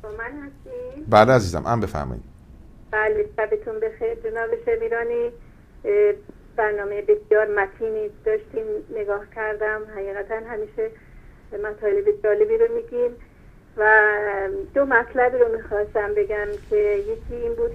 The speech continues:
Speaker 1: که حقیقتاً، ام، شما پیشنهادم هست در واقع می‌تونین از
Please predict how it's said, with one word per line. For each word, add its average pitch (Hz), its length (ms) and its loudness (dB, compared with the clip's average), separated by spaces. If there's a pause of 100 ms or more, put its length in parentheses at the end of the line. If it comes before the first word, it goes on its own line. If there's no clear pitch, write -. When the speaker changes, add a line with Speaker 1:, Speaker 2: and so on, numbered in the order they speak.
(100)
Speaker 1:
که 233 360 8
حقیقتاً، 208 420 -4
ام، 208 960 -6 (380)
شما 208 560 -4 (260)
پیشنهادم 233 680 -2 (120)
هست 190 200 -4
در 190 160 0
واقع 196 400 2 (840)
می‌تونین 311 360 0
از 269 140 2